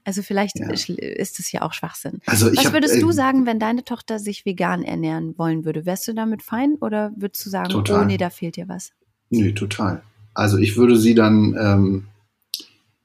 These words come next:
Speaker 2: für, vielleicht würde ich das dann evaluieren mit irgendjemandem, der sich da richtig auskennt, irgendwie ein Ernährungsberater oder irgendwie, äh,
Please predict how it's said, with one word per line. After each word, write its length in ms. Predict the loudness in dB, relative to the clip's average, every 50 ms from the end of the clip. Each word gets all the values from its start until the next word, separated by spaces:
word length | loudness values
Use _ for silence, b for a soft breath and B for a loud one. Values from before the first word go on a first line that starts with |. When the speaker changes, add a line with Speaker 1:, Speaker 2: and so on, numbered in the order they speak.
| _ _ _ _ _ _ _ _
Speaker 2:
für, 220 | -10 -2 0 2 4 6 6 6 4 2 2
vielleicht 500 | 4 4 4 4 2 0 -4 -6 -8 -6
würde 420 | -6 -4 -2 4 6 6 8 8 6
ich 100 | 2 4
das 240 | 4 4 4 4 2
dann 240 | 4 4 4 4
evaluieren 840 | 4 4 4 4 6 4 6 4 4 6 8 8 8 8 8 8 8 8
mit 320 | 8 6 4 2 -6 -4
irgendjemandem, 680 | 0 4 4 6 6 6 6 6 6 6 6 6 8 8
der 120 | 8 6
sich 100 | 4 2
da 140 | 2 2 2
richtig 400 | 2 2 0 0 -2 -4 -4 -2
auskennt, 460 | -2 -2 -2 -2 -2 0 0 -2 -2
irgendwie 420 | -2 -2 0 0 0 0 0 0
ein 260 | 0 0 0 -2 -4 -6
Ernährungsberater 1040 | -4 -2 -2 -2 0 0 0 0 0 -2 -2 0 2 2 2 2 2 2 2 2
oder 380 | 2 2 2 4 4 4 2 0
irgendwie, 520 | -2 -2 0 2 2 4 6 6 6 6 4
äh, 280 | 2 2 0 -2 -2